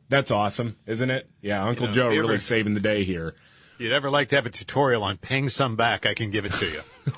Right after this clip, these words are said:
Speaker 1: Well, you, you've had a little weird
Speaker 2: Hour-long
Speaker 1: run-in, right?
Speaker 2: tutorial. Yeah.
Speaker 1: Yeah.
Speaker 2: I've had a, I've had a good run with the
Speaker 1: <laughs>
Speaker 2: I R S, yes.
Speaker 1: All right, I wanna lighten the mood here just, just for
Speaker 2: Okay.
Speaker 1: a second,
Speaker 2: All right.
Speaker 1: okay? There is a viral video making the rounds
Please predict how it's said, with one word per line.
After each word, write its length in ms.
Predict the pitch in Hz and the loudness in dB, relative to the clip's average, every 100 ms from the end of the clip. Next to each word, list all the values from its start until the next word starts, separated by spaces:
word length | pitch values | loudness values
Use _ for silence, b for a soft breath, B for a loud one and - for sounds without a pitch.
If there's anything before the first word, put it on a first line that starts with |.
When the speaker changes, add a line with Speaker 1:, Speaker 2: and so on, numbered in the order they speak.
| - | 0
Speaker 1:
Well, 320 | 196 180 202 | 2 2 2
you, 160 | 180 233 | 2 0
you've 380 | 202 240 269 240 | 0 0 2 2
had 180 | 254 240 | 2 2
a 60 | |
little 200 | 220 202 | 2 4
weird 160 | 160 180 | 4 4
Speaker 2:
Hour-long 160 | 185 151 | 4 4
Speaker 1:
run-in, 220 | 165 156 | 2 2
right? 60 | - | 0
Speaker 2:
tutorial. 600 | 143 143 123 98 90 131 | 0 2 2 2 2 2
Yeah. 80 | 143 | 2
Speaker 1:
Yeah. 100 | 120 | 2
Speaker 2:
I've 80 | |
had 140 | 147 147 | 0 0
a, 160 | 139 | 2
I've 80 | 147 | 2
had 120 | 160 | 2
a 40 | 165 | 0
good 240 | 107 139 | 0 2
run 300 | 117 123 113 | 2 2 2
with 180 | 117 123 | -2 -2
the 160 | 135 98 | -2 0
Speaker 1:
<laughs> 20 | |
Speaker 2:
I 140 | 101 | 0
R 140 | 92 92 | 0 0
S, 320 | 92 - - | -2 -6 -6
yes. 500 | 110 104 - - - 165 | -6 -6 -8 -12 -2 0
Speaker 1:
All 120 | 165 - | 0 0
right, 200 | 165 - | -2 0
I 120 | 220 | 0
wanna 160 | 202 196 | 2 4
lighten 260 | 151 147 | 2 2
the 60 | 120 | -2
mood 240 | 117 113 | -2 0
here 200 | 104 101 | 0 -2
just, 280 | 90 101 101 - 123 | 0 -2 -4 -2 0
just 180 | 151 - | 0 2
for 120 | 120 | 2
Speaker 2:
Okay. 100 | 107 | 2
Speaker 1:
a 60 | |
second, 340 | - 107 92 101 | 0 -2 0 -2
Speaker 2:
All 80 | 107 | 0
right. 140 | 120 | 0
Speaker 1:
okay? 140 | 98 B B B B - | -2 B B B B -6
There 280 | 127 151 147 | 2 4 4
is 140 | 123 | 2
a 100 | 123 | 2
viral 380 | 127 170 180 135 | 2 4 2 4
video 280 | 143 139 120 | 4 2 2
making 340 | 120 117 110 | 0 -2 -2
the 80 | 98 | 0
rounds 560 | 104 98 85 92 - | 0 0 -2 -4 -6